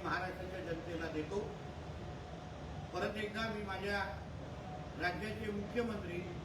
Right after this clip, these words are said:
आदरणीय देवेंद्र फडणवीस साहेब आणि माझ्या दोन्ही उपमुख्यमंत्र्यांचा मनापासून माझ्या खात्याचा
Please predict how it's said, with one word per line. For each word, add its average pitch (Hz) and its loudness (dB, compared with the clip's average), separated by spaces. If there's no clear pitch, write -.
आदरणीय 202 2
देवेंद्र 202 2
फडणवीस 196 2
साहेब 156 2
आणि 180 -2
माझ्या 190 0
दोन्ही 190 2
उपमुख्यमंत्र्यांचा 185 0
मनापासून 180 2
माझ्या 180 2
खात्याचा 196 2